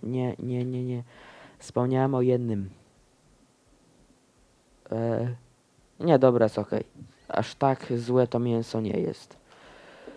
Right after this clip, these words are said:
O, dobrze. Przeżyliśmy. Jutyranusa znaleźliśmy i w następnym odcinku będziemy go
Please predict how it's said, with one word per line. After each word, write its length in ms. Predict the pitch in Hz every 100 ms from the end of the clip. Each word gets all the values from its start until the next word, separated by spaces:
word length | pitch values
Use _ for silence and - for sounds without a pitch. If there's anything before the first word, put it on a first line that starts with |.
| - - -
O, 380 | 196 196 175 147 131
dobrze. 300 | 120 95 - - - _ _ _ _ _ - _ -
Przeżyliśmy. 840 | - 180 196 190 190 190 196 208 - - - - - - - _ - -
Jutyranusa 720 | 139 143 160 151 151 151 120
znaleźliśmy 1000 | 120 147 165 175 160 165 - 160 151 147
i 200 | 147 139
w 80 | 123
następnym 280 | 120 131 123
odcinku 300 | - - 123
będziemy 320 | 117 113 113
go 220 | -